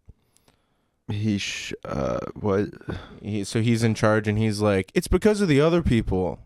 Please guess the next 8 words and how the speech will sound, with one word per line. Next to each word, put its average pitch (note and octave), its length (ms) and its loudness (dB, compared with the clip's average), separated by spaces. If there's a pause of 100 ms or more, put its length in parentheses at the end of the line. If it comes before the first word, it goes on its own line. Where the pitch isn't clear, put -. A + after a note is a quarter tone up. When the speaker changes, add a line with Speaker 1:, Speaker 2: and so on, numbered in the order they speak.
Speaker 1:
Yeah. G2 440 0 (960)
Speaker 2:
All F#2+ 140 0
right. F#2+ 240 0 (160)
So, G2 580 0 (560)
any G2+ 180 0
joke G2+ 280 -2
there? A#2 260 -2 (540)
Speaker 1:
Um, F#2+ 680 0